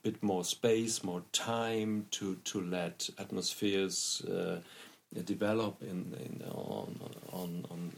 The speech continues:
in, in the space, in time and in space." And, um, we felt it was a bit slower and maybe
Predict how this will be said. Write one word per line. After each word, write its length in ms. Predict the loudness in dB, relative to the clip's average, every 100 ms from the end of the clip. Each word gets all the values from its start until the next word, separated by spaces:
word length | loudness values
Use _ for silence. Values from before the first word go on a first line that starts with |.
| -8
in, 180 | -6 -4
in 100 | -4
the 100 | -2
space, 680 | -4 2 4 4 4 2 0
in 200 | -2 -4
time 460 | 0 0 2 0 -2
and 140 | -4
in 60 | -6
space." 460 | -2 0 0 -4 -10 -14 -10 -10 -10 -8 2
And, 340 | 4 4 4
um, 380 | 6 6 4 0 0
we 220 | 4 4
felt 500 | 4 6 6 6 4
it 100 | 6
was 220 | 6 6
a 40 | 2
bit 200 | 0 0
slower 840 | 0 2 4 6 6 8 8 6
and 280 | 2 0 2
maybe 540 | 2 2 4 2 2